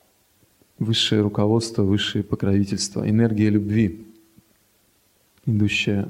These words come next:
в нашу жизнь. Мудрецы описывают, что вот эта высшая энергия любви, которая идёт в нашу жизнь и в с-, в жизнь всех живых существ, одним из её проявлений является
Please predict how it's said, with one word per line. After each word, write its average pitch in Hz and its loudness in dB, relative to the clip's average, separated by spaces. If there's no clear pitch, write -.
в 104 -6
нашу 101 -4
жизнь. 127 -6
Мудрецы 143 2
описывают, 156 2
что 127 0
вот 120 -6
эта 131 0
высшая 139 0
энергия 120 2
любви, 110 2
которая 110 0
идёт 120 -2
в 107 -4
нашу 107 -2
жизнь 110 0
и 101 2
в 98 -6
с-, - -10
в 104 -8
жизнь 104 2
всех 104 -2
живых 98 -4
существ, - -4
одним 139 2
из 120 2
её 123 2
проявлений 117 4
является 101 0